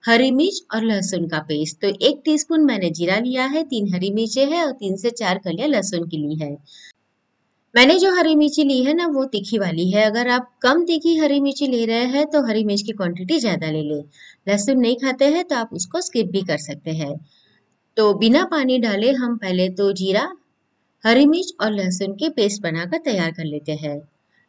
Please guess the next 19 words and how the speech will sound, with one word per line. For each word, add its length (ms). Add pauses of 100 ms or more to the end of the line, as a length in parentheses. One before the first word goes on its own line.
(140)
इतनी 260
क्वांटिटी 480
में 180
से 240 (100)
आप 200
दो 240
से 160
तीन 280
लोगों 300
के 160
लिए 260
ये 160
कोथिंबीर 520
वड़ी 200
बनाकर 440
तैयार 340
कर 120
सकते 320
हैं। 380